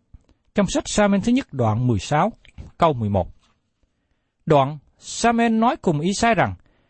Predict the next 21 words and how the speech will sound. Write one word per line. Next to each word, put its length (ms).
"Hết 220
thảy 260
con 240
trai 200
ngươi 280
là 260
đó 200
sao?" 240
Isai 440
đáp 180
rằng, 180
"Hãy 360
còn 500
đứa 180
con 140
út, 100
nhưng 220
nó 100
đi 100
chăn 260
chiên." 220